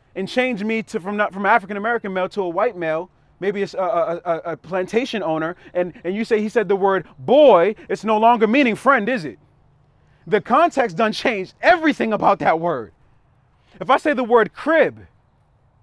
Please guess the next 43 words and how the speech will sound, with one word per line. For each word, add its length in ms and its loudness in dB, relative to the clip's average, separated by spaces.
what 100 -2
does 140 0
it 100 -2
mean? 400 -6
Look 140 -2
at 80 0
me 120 -6
contextually, 560 -6
you 60 -6
know 140 -2
that 140 0
when 100 -4
I 80 0
say 160 -2
the 80 -2
word 260 -2
crib, 300 -2
I'm 160 -6
probably 320 -2
talking 280 -2
about 200 4
a 60 2
house. 400 -2
But 100 2
if 100 0
you 60 -4
look 160 0
in 80 -2
a 60 -2
dictionary, 840 -2
and 80 -12
this 100 -8
is 40 -12
why 100 2
you 60 -4
need 140 -6
a 20 -8
lexicon, 340 -8
I'll 80 -10
get 100 -10
into 120 -14
that 160 -8
too. 240 -12